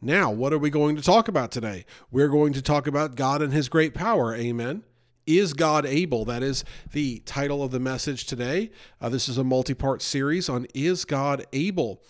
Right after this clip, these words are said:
You know, God is all-powerful. I, I want you to think about that for a minute.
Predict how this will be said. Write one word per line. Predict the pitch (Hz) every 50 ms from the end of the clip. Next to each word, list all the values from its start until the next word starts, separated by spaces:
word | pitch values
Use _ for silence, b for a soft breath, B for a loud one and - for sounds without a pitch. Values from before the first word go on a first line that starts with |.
| B B B B B
You | 156 160
know, | 156 143
God | 131 127 139 143 160 175 180
is | 170 147 113
all-powerful. | - - - 131 139 147 156 160 139 - 127 135 143 190 220 220 196 - - 139 117 101 104 - b b b b b b
I, | 131 156
I | 123 139 147
want | 156 220 262 240 - 254
you | 247
to | 240
think | 220 - - 170 180 185
about | 175 147 131 120 -
that | - - -
for | - - 123 120
a |
minute. | 117 120 127 120 117 117 - - -